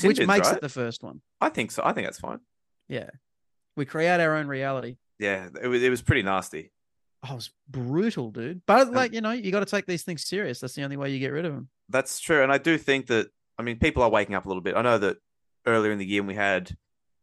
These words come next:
Speaker 2: like, I think the Jacob Preston one against South comes to mind, like, where people were
Speaker 1: Mm.
Speaker 2: like, "Oh, these are, they're just,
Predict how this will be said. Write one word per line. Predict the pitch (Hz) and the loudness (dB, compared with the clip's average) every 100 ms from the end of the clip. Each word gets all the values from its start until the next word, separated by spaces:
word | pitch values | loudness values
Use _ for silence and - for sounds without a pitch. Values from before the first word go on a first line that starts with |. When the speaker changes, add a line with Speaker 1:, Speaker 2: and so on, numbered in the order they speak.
| _ | _
Speaker 2:
like, | - | -4
I | 110 | -2
think | 117 | -2
the | 101 | -2
Jacob | 92 117 113 | 2 2 0
Preston | - 104 - | -4 -4 -2
one | 98 | -2
against | 98 95 - | -2 -4 0
South | 104 101 | 0 0
comes | - 101 - | -4 -6 -6
to | 101 | -4
mind, | 95 92 95 | -2 -2 -2
like, | 90 | -4
where | 92 | -4
people | 90 107 123 | -6 -4 -2
were | |
Speaker 1:
Mm. | 117 | -2
Speaker 2:
like, | 120 | 2
"Oh, | 127 123 | 2 4
these | 127 120 | 2 2
are, | 120 | 2
they're | 123 | 0
just, | 127 139 | -2 -4